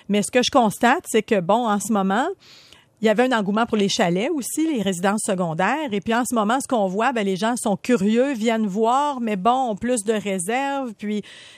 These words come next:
sais, on, on le voit qu'il y a un ralentissement, il y a moins d'acheteurs sur le marché,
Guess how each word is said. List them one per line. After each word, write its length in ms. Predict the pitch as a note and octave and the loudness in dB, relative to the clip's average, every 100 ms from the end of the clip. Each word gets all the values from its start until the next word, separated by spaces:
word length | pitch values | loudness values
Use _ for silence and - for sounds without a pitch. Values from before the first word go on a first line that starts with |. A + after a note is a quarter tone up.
| _ | _
sais, 220 | D4+ E4+ - | -4 -2 -2
on, 180 | A#3+ - | -4 0
on 140 | A#3+ B3+ | 2 2
le 100 | G#3+ | 0
voit 320 | A3+ C#4 D#4 | 0 2 0
qu'il 140 | - | -2
y 40 | G3+ | -2
a 20 | |
un 80 | G3 | 0
ralentissement, 720 | A#3+ B3+ C4+ - - G#3 A#3 | 2 0 -2 -6 -6 -2 0
il 80 | A#3+ | 0
y 40 | |
a 60 | F#3 | 0
moins 260 | F#3 B3+ | 0 0
d'acheteurs 460 | D4 A#3+ - A#3+ A#3+ | 0 0 0 0 0
sur 180 | - G3+ | -4 -2
le 120 | F#3 | -2
marché, 480 | F3+ - - A3 | -2 -6 -4 -2